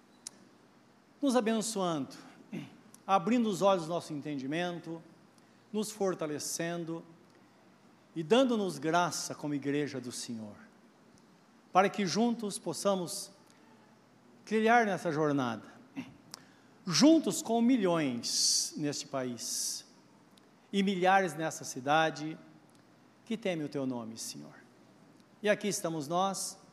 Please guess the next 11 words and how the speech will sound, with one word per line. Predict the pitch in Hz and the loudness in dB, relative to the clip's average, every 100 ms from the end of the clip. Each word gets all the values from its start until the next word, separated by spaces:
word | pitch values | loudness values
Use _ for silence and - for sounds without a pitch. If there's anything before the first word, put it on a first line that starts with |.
| - - - - - | -20 -20 -20 -12 2
num | 254 262 | 4 6
grupo | 254 - 233 | 4 0 -4
distinto, | 214 - - 170 113 - - - - - - - _ - - _ - _ - - | -4 -4 -2 -2 -4 -10 -20 -20 -18 -18 -18 -20 _ -20 -20 _ -20 _ -20 0
para | 202 | 2
receber | 190 175 180 175 | 2 0 0 0
a | |
tua | 170 156 | 0 -4
palavra | 143 147 170 202 214 202 196 | -4 2 6 6 6 2 -2
e | |
nos | 175 - | -4 -8
fortalecer, | 170 151 151 143 - - 117 | -8 -8 -6 -8 -8 -10 -12